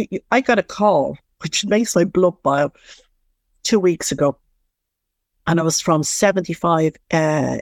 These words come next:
immigrants. And they said that there was a, a,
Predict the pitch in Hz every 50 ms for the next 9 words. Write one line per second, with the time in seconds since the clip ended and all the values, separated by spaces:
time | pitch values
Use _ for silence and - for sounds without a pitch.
0 | - - 202 202 156 - - - 127 156 - - - - - _ _ _ - -
1 | _ _ _ _ _ - 185 165 156 151 151 147 143 139 147 147 - - 170 156
2 | 143 - - - 156 147 143 143 - - - - - - 156 151 139 131 139 -
3 | - - _ _ - 151 147 143 151 131 - - - - _ _ _ - - -
4 | - - 135 - - - - - - 226 - - -